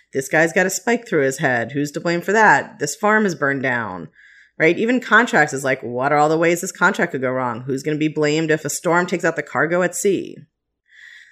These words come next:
So normally this sort of being exposed to terrible things story is used to explain that why lawyers are stressed out, the idea being that it's just stressful to hear about this stuff. But I don't actually think that's the biggest issue.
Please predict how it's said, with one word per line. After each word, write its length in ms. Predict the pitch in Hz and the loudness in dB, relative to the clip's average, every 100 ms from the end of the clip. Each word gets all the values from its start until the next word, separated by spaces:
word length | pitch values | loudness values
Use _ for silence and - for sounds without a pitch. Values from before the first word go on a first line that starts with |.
| _ - | _ -6
So 520 | - 285 262 214 - - _ _ - | 2 6 6 4 -2 -18 _ _ -2
normally 640 | 240 269 302 302 240 196 | 2 6 6 6 6 6
this 240 | 185 185 - | 4 2 2
sort 180 | 185 | 2
of 200 | 170 160 | 2 2
being 200 | 156 160 | 0 0
exposed 420 | 151 - 160 147 143 | 0 -2 0 0 0
to 80 | |
terrible 340 | 131 135 135 143 | -4 -2 -2 -2
things 460 | 208 202 185 175 | 0 2 2 -2
story 540 | - 156 143 135 135 131 | -4 -2 0 2 2 0
is 260 | - 143 | -2 -4
used 260 | 151 143 143 | -2 -4 -4
to 60 | 135 | -10
explain 380 | - 147 135 | -6 -4 -2
that 260 | 131 117 - | -4 -6 -8
why 280 | - 147 143 | -4 2 2
lawyers 300 | 139 139 135 | 2 0 -2
are 60 | 135 | -4
stressed 320 | - 131 - | -4 -6 0
out, 460 | 135 131 113 - - | 0 0 -4 -10 0
the 100 | 156 | 2
idea 360 | 151 147 147 | 2 2 0
being 500 | 135 135 135 131 127 - - - _ | 0 -4 -4 -6 -8 -10 -20 -20 _
that 140 | 156 139 | 0 0
it's 120 | - | -2
just 180 | 143 - | -6 -6
stressful 460 | - 147 - 143 | -4 -4 -4 -8
to 60 | 110 | -10
hear 240 | - 143 | -4 -2
about 240 | 123 80 - | -2 -6 -10
this 160 | - | -14
stuff. 440 | - - - - _ _ - - - - | -14 -16 -18 -20 _ _ -20 -20 -16 -4
But 140 | - | 4
I 80 | 240 | 6
don't 140 | 415 | 6
actually 200 | 294 254 | 4 2
think 140 | 214 185 | 0 2
that's 140 | 165 | 0
the 80 | 143 | 2
biggest 320 | 143 131 - | 0 0 -2
issue. 460 | 147 - - - | -4 -2 -8 -10